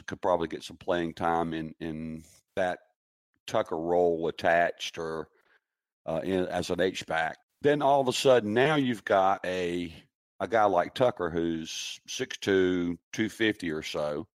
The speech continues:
matched up against a six one or six two, two ten or two fifteen pound linebacker at times. So he's gonna have a f-,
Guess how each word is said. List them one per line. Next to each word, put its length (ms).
matched 480
up 200
against 500
a 540
six 420
one 320
or 60
six 340
two, 400
two 180
ten 360
or 40
two 220
fifteen 800
pound 340
linebacker 720
at 180
times. 540
So 160
he's 240
gonna 260
have 400
a 280
f-, 180